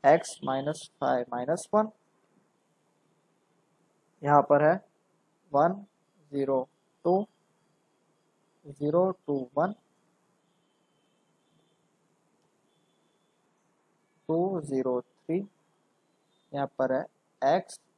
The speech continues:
four और one is equals to zero। तो सबसे पहले मैं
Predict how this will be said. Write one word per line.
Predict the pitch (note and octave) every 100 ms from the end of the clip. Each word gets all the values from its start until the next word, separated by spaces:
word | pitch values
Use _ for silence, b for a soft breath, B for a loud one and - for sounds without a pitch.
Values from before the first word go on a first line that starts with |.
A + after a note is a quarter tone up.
| _ _ -
four | C3+ D#3+ - _ _ -
और | B2 B2+
one | E3 D#3+ -
is | C#3+ C#3
equals | C3+ C3+ -
to | C#3+ C#3
zero। | C#3 A#2+
तो | _ _ _ _ _ _ _ _ -
सबसे | E3+ D#3+ A3
पहले | G#3+ D#3 D3+ A3 - _ _ _ _ _ _ _ _ _ _ _ _ _ _ -
मैं | E3+